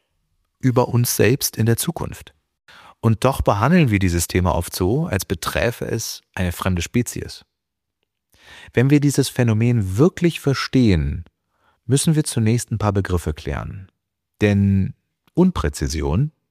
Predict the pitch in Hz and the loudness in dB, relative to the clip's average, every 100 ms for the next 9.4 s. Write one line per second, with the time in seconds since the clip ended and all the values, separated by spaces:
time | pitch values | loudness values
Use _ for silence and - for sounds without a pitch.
0 | _ 107 - 80 78 101 120 90 87 85 | _ -2 0 0 2 2 2 2 2 2
1 | 104 - - - - 82 - - 71 - | 0 -4 -10 -4 0 0 -2 -6 -8 -8
2 | - 95 - _ _ _ _ _ _ _ | -12 -14 -18 _ _ _ _ _ _ _
3 | _ _ _ - _ _ - _ _ - | _ _ _ -20 _ _ -20 _ _ 0
4 | 110 104 92 80 69 71 107 127 127 139 | 2 4 4 2 -2 2 4 4 4 2
5 | 135 - 120 - 117 104 101 90 107 139 | 2 0 -2 2 2 4 4 4 2 0
6 | - 73 71 71 87 87 - 90 - 113 | -2 -4 -2 0 0 0 -2 -4 -2 0
7 | 92 80 - - 92 95 - 120 107 107 | 2 0 -4 -4 0 0 0 0 0 -2
8 | 98 - 87 80 - 80 78 73 - - | -4 -4 -4 -4 -2 -2 -2 -4 -4 -4
9 | 92 165 - | -2 -2 -6